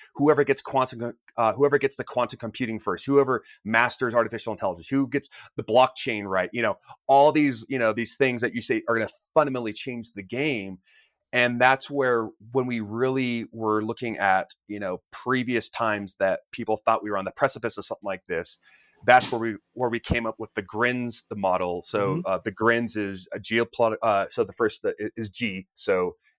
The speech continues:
Speaker 1: geopolitical context. R is for regime type, I is for ideas,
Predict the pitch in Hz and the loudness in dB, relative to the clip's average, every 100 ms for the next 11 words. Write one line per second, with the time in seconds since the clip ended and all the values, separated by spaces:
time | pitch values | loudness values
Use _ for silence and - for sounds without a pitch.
0 | 92 104 110 120 107 110 - 110 107 113 | -6 -2 0 -2 -4 -4 0 0 0 0
1 | 104 - - - _ - 113 110 113 107 | 0 0 -10 -14 _ 0 4 4 4 0
2 | - 101 92 - 101 107 95 113 113 - | -2 -6 -6 -10 -6 -6 -4 -6 -6 -2
3 | 104 101 - - 107 107 107 110 98 98 | -2 -2 -4 0 2 2 0 -2 -2 -4
4 | 98 101 95 95 | -6 -2 0 0